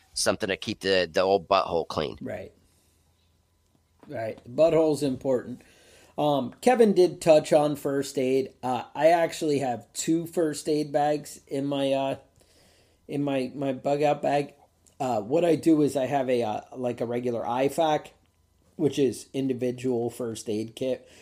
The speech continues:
Speaker 2: Um,
Speaker 1: Mm-hmm.
Speaker 2: that's, I guess, more, uh, just, we call it an ifac. What it, it is, is really a trauma bag.
Speaker 1: Trauma bag,
Speaker 2: And
Speaker 1: yep.
Speaker 2: it's just stuff for trauma.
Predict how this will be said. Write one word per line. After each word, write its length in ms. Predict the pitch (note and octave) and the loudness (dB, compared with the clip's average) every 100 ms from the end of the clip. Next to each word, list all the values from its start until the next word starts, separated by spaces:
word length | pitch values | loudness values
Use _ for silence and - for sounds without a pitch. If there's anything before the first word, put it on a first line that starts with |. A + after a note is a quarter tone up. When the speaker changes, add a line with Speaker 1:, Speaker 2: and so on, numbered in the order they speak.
| - - | -6 2
Speaker 2:
Um, 140 | G2+ | 4
Speaker 1:
Mm-hmm. 120 | F#2 F#2 - | 4 0 4
Speaker 2:
that's, 480 | E3 F3+ F3 - - _ _ _ _ _ _ | 8 8 4 -10 -20 _ _ _ _ _ _
I 100 | D#3 | -6
guess, 400 | C#3+ F#3 G3 G3 | 2 6 6 4
more, 440 | E3+ E3 E3 C#3 - - - _ - | 2 6 8 6 -2 -18 -20 _ -6
uh, 60 | - - - - - D3 - | -4 -4 -12 -12 -12 -12 2
just, 420 | G3+ G3 - - - _ _ _ _ _ _ - - _ _ _ | 6 6 2 -16 -20 _ _ _ _ _ _ -18 -18 _ _ _
we 220 | D#3+ D3 - | -2 0 2
call 320 | - F#3+ G#3+ | 8 8 8
it 80 | G3+ | 6
an 120 | F#3+ | 6
ifac. 640 | F3+ F3 E3+ F3+ E3 - | 4 2 4 4 4 4
What 160 | E3+ F3+ | 4 4
it, 240 | E3 D3 - _ _ - | 4 0 -8 _ _ 0
it 160 | D3 | 2
is, 240 | D3+ C3+ D3 | 2 0 -2
is 240 | B2+ - _ F3+ | -4 -8 _ 0
really 340 | E3+ D#3+ C3+ | 4 6 4
a 120 | A2 | 2
trauma 600 | G2 - B2+ C3 G#2+ F#2+ - _ _ - - _ _ _ - | -2 -8 -6 -4 -6 -10 -16 _ _ -20 -20 _ _ _ -4
bag. 440 | C3 A2 G#2 G3+ - | 0 0 -2 -6 -2
Speaker 1:
Trauma 320 | - F2+ C#3 | 2 2 0
bag, 240 | A2 G#2+ C#3 | -2 -4 -2
Speaker 2:
And 140 | C#3 | -2
Speaker 1:
yep. 220 | C3 C3 - | -2 -2 -4
Speaker 2:
it's 300 | C3+ - - | -4 -4 -4
just 540 | - D#3 C#3+ - - _ _ _ - - _ | 6 6 6 2 -12 _ _ _ -20 -20 _
stuff 500 | - - D#3+ C#3 - | -14 4 4 4 0
for 140 | B2+ | -4
trauma. 480 | - C3+ G#2+ G2+ | -4 -6 -6 -10